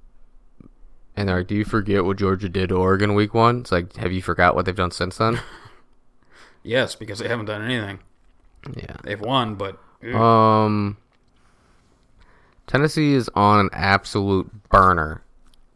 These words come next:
Speaker 1: And they are, like, breaking records for the amount of ranked teams they have played so far and beat so far. I mean,
Speaker 2: Mm.
Speaker 1: they are battle tested. I know Georgia, defending champs,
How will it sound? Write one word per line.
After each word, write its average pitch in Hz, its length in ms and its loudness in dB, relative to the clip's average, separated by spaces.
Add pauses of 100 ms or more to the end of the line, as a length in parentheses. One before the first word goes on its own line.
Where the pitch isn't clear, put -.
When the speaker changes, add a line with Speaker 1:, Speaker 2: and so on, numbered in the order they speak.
(960)
Speaker 1:
And 90 480 0
they 98 220 4
are, 95 160 8
like, 92 220 2
breaking 92 400 0
records 85 520 -2
for 80 500 -4
the 87 100 -2
amount 85 260 2
of 82 80 -4
ranked 87 300 -2
teams 87 320 -6
they 82 340 -6 (220)
have 90 200 -6
played 87 320 -2
so 85 160 -4
far 82 520 0
and 82 200 -8
beat 85 220 -8
so 85 220 -2
far. 82 680 -4 (100)
I 80 200 -4
mean, 90 200 -4
Speaker 2:
Mm. - 20 -4
Speaker 1:
they 95 220 2
are 92 340 6
battle 95 680 2
tested. - 680 -2 (460)
I 82 60 -6
know 98 140 2
Georgia, 95 440 2
defending 87 560 -2 (280)
champs, 95 760 0